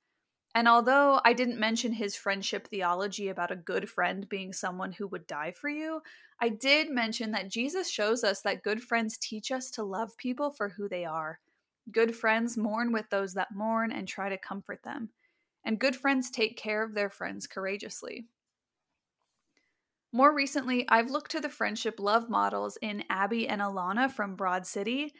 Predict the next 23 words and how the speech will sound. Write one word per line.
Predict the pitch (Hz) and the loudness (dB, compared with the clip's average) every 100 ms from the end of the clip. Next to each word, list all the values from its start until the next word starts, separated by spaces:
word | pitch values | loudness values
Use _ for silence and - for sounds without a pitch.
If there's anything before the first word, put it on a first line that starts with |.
| - _ | -20 _
Denise | 220 233 233 254 254 | 2 4 4 2 0
and | - 214 196 | -2 -2 0
Dev | 202 214 240 | 2 2 2
in | 208 196 | -2 0
Master | 196 196 - 185 | 0 0 -2 -6
of | 175 | -6
None, | 185 214 254 285 285 _ _ _ _ _ _ | -4 0 0 -2 -4 _ _ _ _ _ _
Anna | 233 240 247 233 | 2 6 6 6
and | 226 | 4
Maya | 208 202 220 247 | 4 6 6 4
from | 247 202 196 | 2 -2 -2
Pen | 208 202 | -4 -6
fifteen, | - 190 - - 220 247 277 294 - | -4 -8 -8 -4 -2 0 0 0 -4
and | 208 - | -4 -2
Eamon, | 233 240 240 233 233 _ _ _ _ | 2 4 2 0 -2 _ _ _ _
or, | 202 - | -10 -2
and | 226 220 - | -2 0 4
Eamon | 240 254 262 | 6 6 6
and | 233 208 | 4 2
Connor | 220 214 208 | 4 4 2
from | 196 190 196 | -2 -4 -4
Sing | - 196 196 | -6 -6 -6
Street. | - - - - | -6 -6 -8 -10